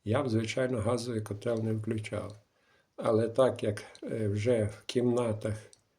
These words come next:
суміжних температура падала менше шістнадцяти градусів, от, а це вже некомфортно, тому що, е, по всьому будинку в мене зараз температура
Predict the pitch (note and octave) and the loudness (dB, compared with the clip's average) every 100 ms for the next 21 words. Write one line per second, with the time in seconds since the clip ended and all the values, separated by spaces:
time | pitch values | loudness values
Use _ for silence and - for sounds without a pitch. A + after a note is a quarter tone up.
0 | _ _ - - B2 A#2+ A#2+ G#2 G#2+ - | _ _ 4 6 6 4 2 0 -2 -2
1 | A#2 A2 A#2+ A2+ A2 B2 A2+ G#2+ - A#2+ | -2 0 0 0 0 0 4 2 4 6
2 | A2 G#2 G#2 G#2+ A2 A2+ G2+ - G#2 - | 6 6 2 2 2 2 2 0 -4 -2
3 | G#2+ A2+ G#2+ G#2 - - B2+ C3 G3 G3 | -2 0 0 2 0 2 0 0 0 4
4 | - G3 E3+ F3 _ _ _ _ _ _ | 4 4 0 -2 _ _ _ _ _ _
5 | _ - D3 C3 A2 - G#2+ - C3 G#2+ | _ -4 -2 -2 -4 -8 -4 0 2 2
6 | A2+ B2 A2 A2 A2 G#2+ F#3 F3 - D#3+ | 2 2 2 0 -2 0 2 2 0 -2
7 | C#3 - _ A2+ A#2 B2 A2 - A#2 G#2+ | -4 -8 _ -6 -4 -4 -6 -4 -4 -4
8 | - _ _ _ _ _ _ _ _ _ | -12 _ _ _ _ _ _ _ _ _
9 | _ - - - A2+ A2+ A2+ A2 - _ | _ -20 -18 -6 -4 -2 -4 -6 -12 _
10 | - B2 - D3+ C3+ B2 G#2+ A#2 A#2 A2 | 2 4 6 6 6 4 0 2 2 0
11 | G#2+ A#2 A2+ A2 A2 G#2+ A2 G#2+ - A#2 | -2 -2 0 2 2 2 2 -2 -2 -4
12 | G#2+ A#2+ A2+ A2 A2+ G#2+ G#2 | 0 0 0 -2 -2 0 -2